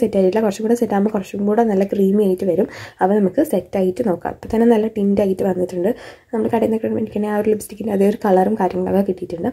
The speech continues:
ഇനി നമുക്കിത് സെറ്റ് ആയിട്ട് നോക്കാം. അപ്പോൾ കണ്ടോ, നമ്മുടെ ലിപ്സ്റ്റിക്ക് നന്നായിട്ട് സെറ്റ് ആയിട്ട് വന്നിട്ടുണ്ട്. ആ, നമ്മളിത് കണ്ടോ, കടയിൽ നിന്നൊക്കെ മേടിക്കുന്ന രീതിയിലുള്ള ലിപ്സ്റ്റിക് ആയിട്ട്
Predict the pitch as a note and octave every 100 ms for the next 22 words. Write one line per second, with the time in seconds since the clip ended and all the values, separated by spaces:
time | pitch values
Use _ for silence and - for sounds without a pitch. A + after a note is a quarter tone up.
0 | - - A3 A3 F#3+ G3+ A3 F#3+ - -
1 | E3 C4+ G#3+ - - - - - _ -
2 | A#3 A#3+ G#3 G3+ G#3+ G#3 A3+ G3 - -
3 | A#3+ G3+ F#3+ A#3+ A3 G#3 A3+ G3 G3+ G3+
4 | F3+ F3 F3+ F#3 C#4+ - - - - F3+
5 | F3 F#3 F#3 F3+ E3+ F#3 F3 F3 - _
6 | G#3+ G3 G#3 G#3+ G#3 G3 F3+ F#3 F#3+ F#3+
7 | F#3 F#3 F#3 F#3 G#3 G3 - G3 F#3 F3+